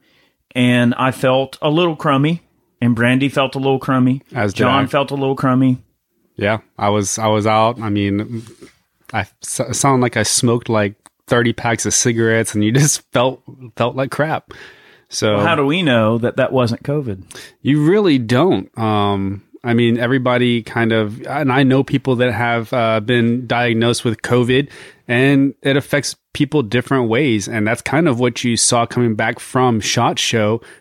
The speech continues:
Speaker 2: was that everybody was kind of reporting back. They're like, "Oh, you know, I'm not feeling well," but, you know, everybody accepts it. The, the demographic that's attending shot Show is typically more of the,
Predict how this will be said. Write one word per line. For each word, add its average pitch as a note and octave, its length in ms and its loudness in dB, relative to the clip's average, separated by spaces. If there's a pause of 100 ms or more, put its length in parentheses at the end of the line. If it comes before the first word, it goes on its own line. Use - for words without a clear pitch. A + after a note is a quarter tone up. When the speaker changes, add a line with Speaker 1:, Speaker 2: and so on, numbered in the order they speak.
(100)
Speaker 2:
was A#2+ 160 2
that A#2 160 0
everybody B2 520 2
was A#2 180 0
kind B2 260 0
of A2 220 0
reporting A2+ 500 0
back. A2 380 -2
They're A2+ 220 0
like, G#2+ 260 0 (180)
"Oh, E3 320 2
you B2+ 80 0
know, A#2+ 100 2
I'm A#2+ 100 2
not B2 180 0
feeling B2+ 440 2
well," A#2+ 340 0
but, A#2+ 300 0 (380)
you C3 140 0
know, A#2 140 2
everybody C3+ 500 0
accepts B2+ 320 -2
it. B2 100 -4 (340)
The, C3 320 2
the C3 100 2
demographic C3+ 680 0
that's C3 160 -4
attending D3 460 0
shot D#3+ 320 -2
Show E3 300 2
is A#2+ 180 0
typically C3+ 600 -2
more A2+ 360 0
of A2 140 -4
the, A2 280 2